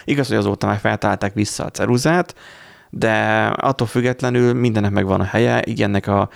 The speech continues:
annak a bevi-, ú-, új alapú bevitelnek is. Na most, amire egyébként még a, nem tudom, hogy láttátok-e, majd itt mutatom is, majd egyébként a show notes-ban is benne lesz.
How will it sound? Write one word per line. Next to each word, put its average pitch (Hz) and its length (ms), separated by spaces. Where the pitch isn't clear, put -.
annak 98 320
a - 20
bevi-, 95 300
ú-, 104 240
új 113 340
alapú 104 400
bevitelnek 98 600
is. - 240
Na 123 100
most, 98 340
amire 131 300
egyébként 104 340
még 101 200
a, 104 300
nem 113 180
tudom, 104 140
hogy 101 180
láttátok-e, 123 640
majd 101 280
itt 101 140
mutatom 104 400
is, 98 120
majd 101 160
egyébként 98 240
a - 40
show 107 220
notes-ban 101 280
is 101 80
benne 104 280
lesz. 135 380